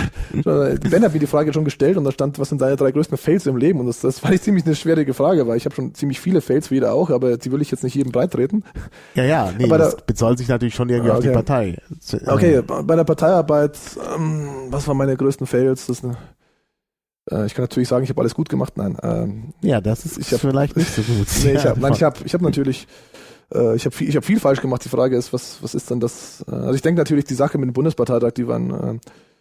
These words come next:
Speaker 2: äh, äh, das war ein, äh, ein Fail in dahingehend, dass ich danach, äh, wohl et-, ich, ich hab danach bewusst provoziert ein bisschen in den Vorstand, indem ich gesagt hab, „Wenn ihr mich nicht,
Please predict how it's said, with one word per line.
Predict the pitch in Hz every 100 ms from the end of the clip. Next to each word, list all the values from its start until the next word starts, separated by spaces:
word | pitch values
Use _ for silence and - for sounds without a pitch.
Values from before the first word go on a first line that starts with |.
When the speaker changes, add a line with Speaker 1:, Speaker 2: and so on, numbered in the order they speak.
| _ _ _
Speaker 2:
äh, | -
äh, | 110 110
das | - -
war | 120 117
ein, | 117
äh, | 117 120 110 113 120 - - -
ein |
Fail | 120 - 123 131
in | 135 123
dahingehend, | 120 123 131 - 135 135 135
dass | 131 131
ich | 127
danach, | 135 127 127 143 -
äh, | 143 127 123 127 127 _ -
wohl | -
et-, | - 143 -
ich, | 139
ich | 135
hab | 190
danach | 160 143 139
bewusst | 143 160
provoziert | - 135 - 156
ein | 120
bisschen | 120 120
in | 113
den | 117
Vorstand, | 117 123 - 127 123
indem | 120 123
ich |
gesagt | - 120 -
hab, | -
„Wenn | 120 120
ihr | 120
mich | 120
nicht, | 117 -